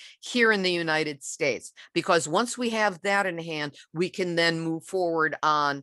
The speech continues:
legislation and on changes and on shutting down reactors and seeing what else can be done. But it will give some real muscle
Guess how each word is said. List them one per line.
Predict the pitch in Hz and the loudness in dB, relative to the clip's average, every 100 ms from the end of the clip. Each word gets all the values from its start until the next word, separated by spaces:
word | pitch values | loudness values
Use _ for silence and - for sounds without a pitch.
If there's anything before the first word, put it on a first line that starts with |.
| - | -10
legislation | 170 185 208 196 180 180 190 180 - 196 170 160 156 | -4 2 2 2 -8 0 0 0 -2 -4 -4 -4 -6
and | - 151 147 151 - | -4 0 0 0 -2
on | 147 143 139 | 0 0 -2
changes | - 196 180 170 170 160 - | -2 0 0 -2 -4 -4 -6
and | 147 139 | -8 -6
on | 135 | -6
shutting | 135 - 190 180 165 | -6 0 2 2 2
down | 165 165 | 2 2
reactors | 151 156 147 151 - 160 147 139 147 | -2 -4 -2 -2 -4 -12 -10 -10 -12
and | 147 | -10
seeing | - 202 180 165 147 | -4 -4 -4 -6 -2
what | 165 160 175 | -2 0 0
else | 175 - | -2 -2
can | - 165 156 | -12 -8 -8
be | 139 135 | -8 -4
done. | 147 113 - - - | -4 -4 -12 -8 2
But | 190 - | 2 2
it | 180 | -2
will | 175 | -2
give | 160 170 | -4 -6
some | - 180 | -6 -8
real | 180 196 185 | -6 -6 -4
muscle | 175 202 220 - 151 | -2 0 0 -4 -8